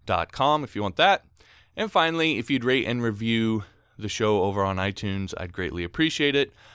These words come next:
I will also give you Module one of my P H P one oh one course for free. All the instructions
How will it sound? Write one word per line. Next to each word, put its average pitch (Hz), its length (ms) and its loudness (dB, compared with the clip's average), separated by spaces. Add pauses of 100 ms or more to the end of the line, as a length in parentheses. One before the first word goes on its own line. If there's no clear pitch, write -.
(140)
I 107 80 -2
will 107 220 0
also 107 720 2 (260)
give 110 180 -6
you 107 120 -2
Module 104 460 -2
one 95 240 0
of 90 120 -8
my 92 140 -4
P 95 200 -6
H 92 180 -8
P 92 160 -8
one 90 200 -6
oh 90 100 -4
one 90 240 -8
course 82 460 -8
for 85 600 -10
free. - 320 -10 (680)
All - 140 4
the 185 120 2
instructions 139 840 -2